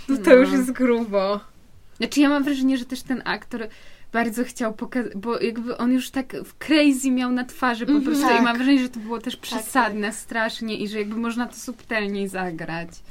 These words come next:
Speaker 2: Więc to taka
Speaker 1: I w ogóle
Speaker 2: znowu
Speaker 1: ta jego relacja z Levin jest bardzo
Speaker 3: Bardzo
Speaker 1: ciekawa.
Speaker 3: dziwna. Tak, bardzo.
Speaker 2: Ale też fa-, jakby mi t-, mi się podoba, że on jakby fajnie pokazuje coś takiego jakby, też w sumie to,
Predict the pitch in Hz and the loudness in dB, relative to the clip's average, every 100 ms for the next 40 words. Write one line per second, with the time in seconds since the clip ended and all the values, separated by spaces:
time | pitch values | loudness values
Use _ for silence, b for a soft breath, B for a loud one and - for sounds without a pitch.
0 | b b b b 185 - - - 254 262 | b b b b -16 -16 -14 -6 -2 0
1 | 320 185 294 294 277 302 294 294 B 254 | 0 0 0 0 0 0 -2 -4 B 0
2 | 269 254 294 - 381 302 247 269 254 262 | 2 4 0 -2 -2 -2 0 0 2 0
3 | 262 220 240 254 254 247 240 233 240 247 | -2 -2 0 2 0 0 2 4 4 4
4 | 226 214 208 226 233 220 226 233 240 226 | 2 2 2 2 0 -2 -4 -4 2 4
5 | 214 226 - 233 262 240 208 - 247 247 | 4 -2 -4 0 0 0 -4 -4 -2 -2
6 | 240 - B B B B 233 247 277 262 | -4 -10 B B B B -2 0 -2 -2
7 | - 302 - 240 233 254 269 254 - 233 | 2 0 2 -4 0 4 4 2 -8 -2
8 | 247 247 262 262 220 233 254 240 214 220 | -2 -4 -6 -6 -4 -2 -2 -2 -2 -2
9 | 220 214 - - 226 220 226 208 233 226 | -4 -8 -10 -8 -4 -4 -6 -10 -8 -6
10 | 202 196 196 - - 220 214 190 185 196 | -4 -4 -4 -10 -14 -14 -10 -8 -4 -4
11 | 190 185 185 190 190 b b b b b | -4 -10 -4 -4 -6 b b b b b
12 | - 294 285 - 349 - | -2 -2 0 0 0 0